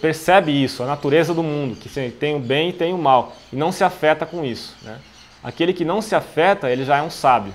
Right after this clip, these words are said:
né? Ele não se afeta pelos altos e baixos da vida. A Santa Mãe Sarada Devi dizia que toda vez que a sua mente se apega muito a alguma coisa ou a algum objeto, você tem que imediatamente pensar na transitoriedade da vida,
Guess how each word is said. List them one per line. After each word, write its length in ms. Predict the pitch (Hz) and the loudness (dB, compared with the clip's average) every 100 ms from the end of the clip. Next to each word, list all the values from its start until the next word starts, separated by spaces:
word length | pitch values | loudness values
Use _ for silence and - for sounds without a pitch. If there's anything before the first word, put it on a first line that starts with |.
| - | -16
né? 160 | 107 131 - - - - - _ - - | -18 -18 -20 -20 -20 -20 -20 _ -20 -8
Ele 120 | 120 | -4
não 140 | 139 165 | -2 -2
se 140 | 180 | -2
afeta 360 | - 156 165 - | 0 2 2 0
pelos 360 | 170 165 123 | 0 0 4
altos 320 | 143 156 143 | 6 4 2
e 20 | 160 | -2
baixos 420 | 131 139 139 135 | 4 6 4 0
da 120 | 156 | -2
vida. 280 | 127 113 95 - - - - - _ _ - - - - | -2 -6 -8 -16 -20 -20 -20 -20 _ _ -20 -20 -20 -18
A 60 | |
Santa 320 | - 190 196 190 | -4 0 2 4
Mãe 200 | 180 202 | 4 2
Sarada 380 | 196 156 131 | 6 6 6
Devi 420 | 117 139 185 117 104 - - - - - 123 | 2 4 2 2 -6 -16 -20 -20 -20 -20 -12
dizia 260 | 113 165 | -2 0
que 100 | 170 | 0
toda 280 | 170 190 208 | -2 2 2
vez 200 | 170 180 | 2 -2
que 100 | 175 | -4
a 20 | |
sua 180 | 151 151 | -2 0
mente 220 | 143 147 | 0 -6
se 120 | - | -2
apega 680 | 139 - 147 160 175 123 110 98 | -2 0 0 2 2 0 -4 -8
muito 400 | 117 151 180 139 | -6 -4 -4 -2
a 20 | |
alguma 300 | 117 107 113 | -4 -4 -6
coisa 480 | 104 139 170 135 95 101 | -4 0 2 2 -4 -6
ou 100 | 123 | -2
a 40 | |
algum 240 | 135 117 131 | 0 0 -4
objeto, 560 | 113 104 127 170 - - - - - - | -4 -2 2 2 0 -12 -20 -20 -20 -20
você 180 | - 156 | -8 -4
tem 180 | 175 185 | -2 -2
que 140 | 185 | -2
imediatamente 720 | 180 185 214 214 170 156 180 | -2 0 0 0 0 0 -4
pensar 320 | - 160 143 156 | -4 -4 -2 -2
na 100 | 156 | -2
transitoriedade 760 | 160 165 156 151 147 131 135 | -2 -4 0 2 4 4 4
da 140 | 131 143 | 2 -2
vida, 340 | 107 107 95 | -4 -10 -12